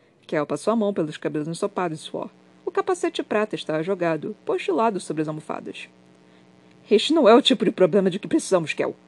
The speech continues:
"Foi um acidente." "Não quero ouvir." Astra estava de pé, encostado na parede, com a expressão de quem queria desaparecer. Na arena central, ainda estava gritando o nome de Kamarov. "Olhe pra mim", disse Ree, puxando Kel pelo queixo para que seus olhos se encontrassem.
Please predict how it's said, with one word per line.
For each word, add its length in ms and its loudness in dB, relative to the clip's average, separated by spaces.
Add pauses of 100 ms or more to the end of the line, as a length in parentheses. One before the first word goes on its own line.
(340)
"Foi 120 -10
um 40 -4
acidente." 640 -2 (300)
"Não 120 -6
quero 180 4
ouvir." 240 0 (720)
Astra 260 0
estava 360 0
de 80 -2
pé, 340 0
encostado 480 -6
na 80 -8
parede, 400 -6
com 100 -8
a 20 -2
expressão 420 -4
de 120 -4
quem 140 -12
queria 300 -2
desaparecer. 640 -4 (460)
Na 80 -4
arena 220 -2
central, 540 -2
ainda 160 -4
estava 220 -4
gritando 460 -4
o 20 -6
nome 220 -8
de 80 -6
Kamarov. 400 -12 (840)
"Olhe 180 4
pra 160 4
mim", 220 2 (420)
disse 280 -8
Ree, 180 -4
puxando 400 -8
Kel 240 0
pelo 200 -2
queixo 340 -8
para 160 -6
que 80 -12
seus 200 -4
olhos 200 -4
se 60 -10
encontrassem. 600 -8